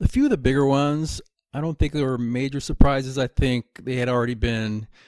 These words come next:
rumored to, to be non-tender candidates, and, you know, Cal Schwarber, Eddie Rosario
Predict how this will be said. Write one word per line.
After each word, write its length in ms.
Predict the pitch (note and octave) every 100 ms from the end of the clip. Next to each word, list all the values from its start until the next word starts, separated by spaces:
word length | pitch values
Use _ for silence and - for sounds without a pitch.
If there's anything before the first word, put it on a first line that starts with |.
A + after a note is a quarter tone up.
| _
rumored 680 | B2+ C#3 D#3 D#3+ D#3 D#3 D3
to, 280 | - D#3 C#3
to 180 | - C#3+
be 440 | C3+ D3 C#3+ C3 D3 -
non-tender 580 | A2+ C#3 C#3 D3+ C#3+
candidates, 720 | C#3 C#3 C3+ C3 C3+ C3 C3 -
and, 380 | A#2+ A#2 A2 -
you 80 | G#2
know, 240 | A2 F#2+ G2+
Cal 200 | - B2+
Schwarber, 640 | B2+ C#3 B2+ A#2 A#2+ A#2 A#2 - _
Eddie 180 | - B2
Rosario 1040 | A#2+ A#2 A2+ C#3 C3 B2+ B2+ B2 A#2+ A#2+